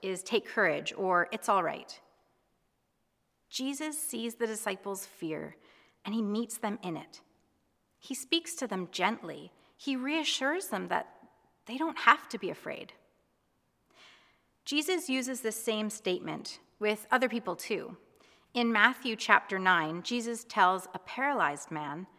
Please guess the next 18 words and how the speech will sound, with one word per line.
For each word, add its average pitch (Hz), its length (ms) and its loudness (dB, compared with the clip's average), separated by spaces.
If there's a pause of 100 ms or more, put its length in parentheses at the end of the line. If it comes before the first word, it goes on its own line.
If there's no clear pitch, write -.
(580)
"Take - 280 -6
heart, - 280 4
son, 233 380 -4 (460)
your 226 120 -10
sins 233 340 -4
are 208 80 -6
forgiven." 185 560 -8 (1400)
He - 180 -6
tells 262 340 0
a 240 80 2
woman 214 500 0
who - 160 -4
had 214 140 4
been 214 180 2
bleeding 214 460 -2
for - 120 -12
twelve 220 480 0
years, 214 440 -4